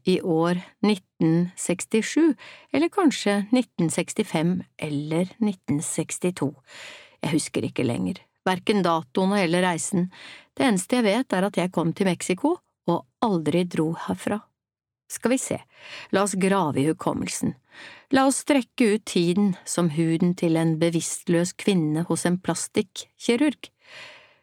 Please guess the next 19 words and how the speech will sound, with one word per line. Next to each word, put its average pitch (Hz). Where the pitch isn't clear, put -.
La 262
meg 196
tenke. 180
Da 185
jeg 175
kom 160
til 220
Mexico, 233
levde 185
Leon 190
Felipe 185
fremdeles. 220
Hvilken 208
naturkraft, -
og 165
så 156
sjalu 156
han 226
var. 262